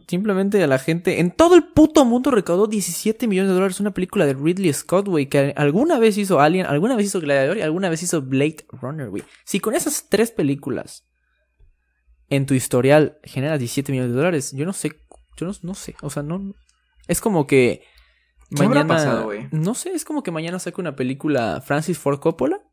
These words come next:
Speaker 1: y
Speaker 2: Ujú.
Speaker 1: fracase, que es, de hecho pasó, creo que en el dos mil once, dos mil diez, Francis Ford Coppola, que es el director de, del Padrino,
Speaker 2: Sí.
Speaker 1: em, sacó una película que es, bueno, su última película fue de la verga, güey, ni me acuerdo cómo se llamaba, solo sé que lo fue de la verga, güey.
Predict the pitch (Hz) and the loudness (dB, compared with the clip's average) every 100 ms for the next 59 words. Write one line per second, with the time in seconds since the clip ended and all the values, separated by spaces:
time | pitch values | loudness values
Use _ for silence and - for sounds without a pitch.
0 | _ _ _ _ _ _ _ - 165 151 | _ _ _ _ _ _ _ -8 -4 -2
1 | 139 156 285 302 294 185 180 180 214 302 | 0 0 0 -2 -2 0 0 2 0 0
2 | 220 175 208 - 220 311 160 147 147 160 | -4 -4 -6 -6 -4 -4 -2 -2 -2 -2
3 | 185 202 _ - 139 175 196 147 147 156 | -2 -6 _ -8 -4 -2 2 2 0 0
4 | 143 185 - 165 170 - 151 156 170 175 | 0 0 -2 -4 -4 -4 -2 0 0 0
5 | 135 135 135 120 - 123 123 120 113 120 | 0 -2 -2 -4 -2 -2 0 -2 -2 -6
6 | 113 101 113 135 160 - _ _ _ _ | -2 -2 0 -2 -6 -10 _ _ _ _
7 | _ _ _ 123 123 123 120 117 113 113 | _ _ _ -6 -4 -2 -4 -6 -8 -12
8 | - - - 123 185 214 160 123 - - | -16 -14 -10 -8 -6 -6 -4 -4 -4 -4
9 | 139 143 135 - - 202 208 285 294 254 | -2 -2 -4 -6 -4 -2 0 -2 0 0
10 | - - 214 151 190 120 110 120 98 101 | 0 2 2 4 0 -2 -6 -8 -8 -10
11 | 110 - - 143 165 165 220 196 170 135 | -14 -16 -14 -8 -8 -4 -4 -4 -8 -8
12 | 127 170 185 180 156 143 123 131 - - | -8 -6 -6 -6 -6 -8 -6 -8 -10 -10
13 | 202 - 67 - | -10 -10 -12 -16